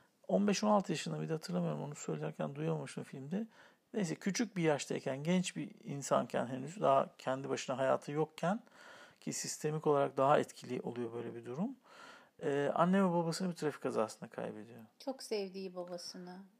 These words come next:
Speaker 1: Evet.
Speaker 2: ölmesi. Zaten babasıyla da bir sürü hikayesi var.
Speaker 1: Babasıyla iyi hikayeleri
Speaker 2: Çok
Speaker 1: var,
Speaker 2: sevilen,
Speaker 1: evet.
Speaker 2: çok tatlı, e,
Speaker 1: Evet. Babası hayattayken iyi bir ilişkileri
Speaker 2: çocukluk
Speaker 1: var.
Speaker 2: hikayesi,
Speaker 1: Evet.
Speaker 2: evet.
Speaker 1: Babası hayattayken iyi bir ilişkileri var. Kız o yüzden çok neşeli, çok canlı,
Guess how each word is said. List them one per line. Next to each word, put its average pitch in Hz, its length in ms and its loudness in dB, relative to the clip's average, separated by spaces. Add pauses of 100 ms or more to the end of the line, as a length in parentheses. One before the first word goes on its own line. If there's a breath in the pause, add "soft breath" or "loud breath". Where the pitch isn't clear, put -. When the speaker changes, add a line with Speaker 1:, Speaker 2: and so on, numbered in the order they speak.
Speaker 1:
Evet. 127 220 4
Speaker 2:
ölmesi. 190 560 -10
Zaten 220 440 -4
babasıyla 226 560 -6
da 220 120 -4
bir 226 80 -10
sürü 214 360 -10
hikayesi 214 720 -4
var. 175 80 0
Speaker 1:
Babasıyla 214 500 10
iyi 233 360 2
hikayeleri 170 460 12
Speaker 2:
Çok 180 80 6
Speaker 1:
var, 262 120 10
Speaker 2:
sevilen, 254 180 10
Speaker 1:
evet. 139 120 6
Speaker 2:
çok - 220 -6
tatlı, 240 580 -4 (380)
e, - 60 -14 (540)
Speaker 1:
Evet. 139 240 4 (340)
Babası 202 320 10
hayattayken 240 560 12
iyi 208 200 6
bir 208 60 10
ilişkileri 143 460 6
Speaker 2:
çocukluk 120 80 8
Speaker 1:
var. 113 180 8
Speaker 2:
hikayesi, 143 520 8
Speaker 1:
Evet. 202 180 -4
Speaker 2:
evet. 185 140 -10 (360 loud breath)
Speaker 1:
Babası 196 340 6
hayattayken 220 580 8
iyi 208 220 2
bir 254 80 4
ilişkileri 247 480 2
var. 269 260 6
Kız 240 260 -2
o 208 160 6
yüzden 233 300 4
çok 247 260 0
neşeli, 214 440 2
çok 220 260 0
canlı, 190 540 6